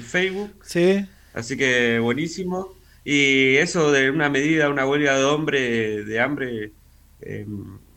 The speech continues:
Speaker 1: qué, qué triste que se ve, ¿no? Que se lle-, tenga que llevar a eso, tras despido de muchos,
Speaker 2: Sí,
Speaker 1: de muchos
Speaker 2: eh,
Speaker 1: compañeros que tienen.
Speaker 2: ahí, ahí
Speaker 1: Eso
Speaker 2: volvimos,
Speaker 1: de
Speaker 2: Seba, con,
Speaker 1: solidaridad.
Speaker 2: con Mardonio.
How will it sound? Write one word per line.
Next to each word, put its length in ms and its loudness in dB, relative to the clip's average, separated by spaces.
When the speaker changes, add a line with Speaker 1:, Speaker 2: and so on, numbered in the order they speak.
Speaker 1:
qué, 500 -2
qué 140 0
triste 380 0
que 300 2
se 160 -4
ve, 200 4
¿no? 400 -2
Que 160 -8
se 180 -8
lle-, 340 -2
tenga 400 0
que 60 -8
llevar 300 0
a 100 4
eso, 300 0
tras 280 0
despido 440 -4
de 80 -2
muchos, 500 -6
Speaker 2:
Sí, 240 4
Speaker 1:
de 160 -4
muchos 300 4
Speaker 2:
eh, 80 4
Speaker 1:
compañeros 520 2
que 100 0
tienen. 640 0
Speaker 2:
ahí, 180 8
ahí 120 8
Speaker 1:
Eso 80 10
Speaker 2:
volvimos, 360 10
Speaker 1:
de 60 12
Speaker 2:
Seba, 120 12
con, 80 8
Speaker 1:
solidaridad. 280 6
Speaker 2:
con 80 4
Mardonio. 480 6